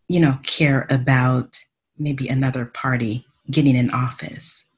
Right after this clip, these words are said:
And so I just wonder if this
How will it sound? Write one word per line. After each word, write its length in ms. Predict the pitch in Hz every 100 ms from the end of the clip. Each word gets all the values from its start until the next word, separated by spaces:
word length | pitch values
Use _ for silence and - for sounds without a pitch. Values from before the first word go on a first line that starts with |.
| _ -
And 140 | 156
so 240 | - 156 160
I 120 | 175 185
just 360 | 185 170 -
wonder 840 | 147 147 147 156 151 135 131 131 _ 139 _ _ -
if 280 | 180 165 -
this 800 | 143 151 160 160 - - -